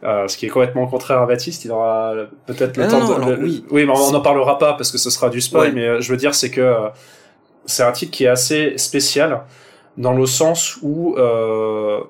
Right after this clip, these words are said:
Speaker 1: il va effectivement, comme tu t'en avais parlé justement avec Stray Bullets, effectivement, ça questionne la nature humaine et ça questionne même la psyché un peu humaine, euh, de... autant sur, euh, les phénomènes de rejet, et cetera.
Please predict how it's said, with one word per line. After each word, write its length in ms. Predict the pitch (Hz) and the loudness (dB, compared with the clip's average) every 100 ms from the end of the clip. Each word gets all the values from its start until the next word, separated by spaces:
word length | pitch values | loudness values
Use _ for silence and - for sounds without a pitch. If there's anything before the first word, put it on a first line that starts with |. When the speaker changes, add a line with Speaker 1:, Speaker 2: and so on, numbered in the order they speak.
| _ _ _ | _ _ _
Speaker 1:
il 120 | 123 | -2
va 220 | 127 139 | 2 4
effectivement, 580 | 127 143 - 131 156 165 - | 4 0 -4 -4 -4 -4 -6
comme 260 | 123 117 110 | -4 -2 -6
tu 260 | - 120 | -4 -4
t'en 80 | 113 | -2
avais 140 | 117 | -4
parlé 180 | 120 127 | 0 0
justement 300 | 127 127 151 | 0 -4 -4
avec 80 | 127 | -4
Stray 200 | 123 120 | -4 -6
Bullets, 300 | 113 117 - | -2 -4 -4
effectivement, 340 | - - - | -10 -10 -6
ça 140 | 165 - | -4 -4
questionne 320 | 123 127 139 | -6 -4 -4
la 80 | 120 | -2
nature 300 | 117 - 117 | -6 -6 -6
humaine 240 | 113 135 131 - - - _ | -4 -8 -10 -20 -20 -20 _
et 80 | 120 | -6
ça 160 | - 117 | -2 -2
questionne 320 | 127 127 143 | -2 -2 0
même 160 | 127 | 0
la 80 | 123 | -2
psyché 380 | 120 - 127 - | -2 -2 0 0
un 100 | 123 | -2
peu 160 | 123 120 | -4 -6
humaine, 320 | 113 135 139 | -2 -2 0
euh, 920 | 156 113 110 107 104 104 104 104 104 104 | -2 0 -2 0 0 0 0 -2 -4 -8
de... 460 | 117 107 104 107 107 95 - _ _ | -4 -2 -2 -4 -6 -12 -18 _ _
autant 420 | 131 131 143 147 | -2 2 2 2
sur, 400 | - 135 127 123 | 0 0 0 0
euh, 640 | 110 110 107 107 107 107 110 | 0 0 -2 -4 -4 -8 -10
les 140 | 120 120 | -6 -4
phénomènes 400 | - 127 127 127 | -2 0 0 0
de 80 | |
rejet, 460 | 120 123 123 131 131 | 0 0 0 0 0
et 40 | |
cetera. 560 | 131 131 127 120 131 143 | 0 -4 0 2 2 0